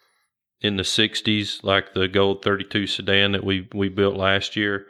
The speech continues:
Ultimately, those are my three have to go to shows.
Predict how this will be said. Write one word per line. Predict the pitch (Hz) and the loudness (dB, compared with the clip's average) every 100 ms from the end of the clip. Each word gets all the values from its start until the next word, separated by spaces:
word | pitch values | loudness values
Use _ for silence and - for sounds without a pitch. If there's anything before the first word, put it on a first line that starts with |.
| - | 2
Ultimately, | 156 170 147 131 123 120 | 2 2 0 2 2 4
those | 120 135 120 | 4 4 4
are | 113 113 107 98 95 - _ _ - | 4 6 4 2 -2 -10 _ _ -4
my | 104 104 | 2 2
three | 101 - 104 110 101 101 98 - _ _ _ _ _ _ _ _ _ _ 135 _ _ | 0 -2 2 2 2 0 -2 -8 _ _ _ _ _ _ _ _ _ _ -20 _ _
have | - 110 104 | -4 -2 -2
to | - | -2
go | 95 101 95 | 0 2 0
to | - 98 90 90 | 0 0 0 -2
shows. | - 101 92 85 - - | -2 0 0 -4 -12 -14